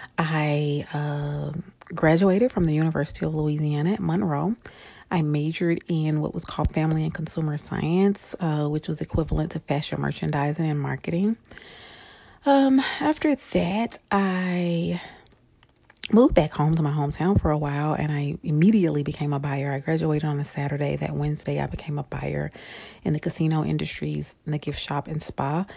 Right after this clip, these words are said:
Um, and that took me into a buying career where I did some other purchasing,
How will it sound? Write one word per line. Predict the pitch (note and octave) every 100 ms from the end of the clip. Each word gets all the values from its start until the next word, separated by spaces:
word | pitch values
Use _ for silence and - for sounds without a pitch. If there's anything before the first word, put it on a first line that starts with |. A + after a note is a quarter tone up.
| - - - - - - _ -
Um, | D#3+ D#3 D3+ D3 D3 D3 D#3 F#3 _ _ - -
and | E3+ E3
that | E3 D#3+ E3
took | - -
me | E3 D#3+
into | C#3+ - D#3+
a |
buying | D3+ C#3+ D3 D3+
career | D#3 C#3+ D3
where | D3+
I | C#3
did | D3 D#3
some | - D3
other | D3 D3 C#3+
purchasing, | - C#3+ - D3+ - C#3 C#3+ D3 D3